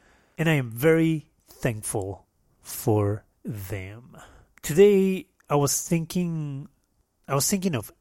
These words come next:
effort. How putting effort into things pays off later on.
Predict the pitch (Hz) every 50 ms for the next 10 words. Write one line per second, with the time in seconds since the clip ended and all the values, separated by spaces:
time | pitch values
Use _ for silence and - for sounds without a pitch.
0 | _ _ - 127 120 - - - - 113 98 98 117 - - _ _ _ - -
1 | - - - _ _ _ _ _ _ _ _ _ - - - 165 202 208 190 156
2 | 135 127 131 127 - - - - 175 170 156 135 123 - - _ _ _ 160 156
3 | - - - 143 123 113 107 104 101 _ - - - _ _ _ _ - 143 127
4 | - - - - - 135 117 104 98 - - - - - 131 117 107 - - 120
5 | 107 98 92 85 - - - - 151 117 107 104 101 101 98 98 98 95 92 92
6 | 104 127 156 180